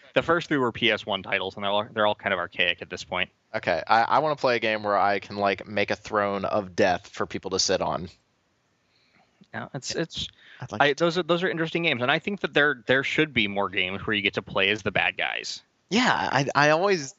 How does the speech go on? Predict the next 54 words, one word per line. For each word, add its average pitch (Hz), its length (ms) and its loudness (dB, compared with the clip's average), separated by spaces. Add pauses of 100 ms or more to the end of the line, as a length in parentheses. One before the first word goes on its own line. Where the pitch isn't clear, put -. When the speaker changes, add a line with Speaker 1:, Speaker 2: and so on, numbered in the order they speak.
(120)
Speaker 2:
I, - 180 4
I 180 120 4
don't 285 100 0
know 277 80 2
why, 175 240 4
but 113 140 0
I 110 60 4
really 120 420 -2
like 113 300 2
that. 98 180 2
And, 107 120 0
and 139 200 0
not 339 180 2
like 254 140 2
a 180 80 0
moral 151 340 2
choice 113 340 0
system. 110 320 -4
I 110 80 4
don't 151 120 0
want 139 160 4
any 123 180 2
of 110 80 -2
this, 110 220 0
like, 98 300 2 (300)
"Oh, 185 340 4
you 175 120 0
know, 170 120 2
I'm 165 80 2
gonna 185 120 0
be 180 120 -2
Paragon 160 500 2
or 156 60 2
Renegade, 160 600 4
and 127 80 -2
I'm 135 140 0
gonna, 135 180 0
you 127 100 -2
know, 127 120 2
hit 139 160 -2
the 143 60 -12
big 139 180 0
red 139 260 2
button 135 320 2
or 120 140 0
something." 110 420 2
Like, 95 240 2
I, 123 140 6 (420)
I 143 80 0
wanna 220 160 4
just 170 160 -2
be 170 240 0
outright 104 540 2
evil. 90 420 -12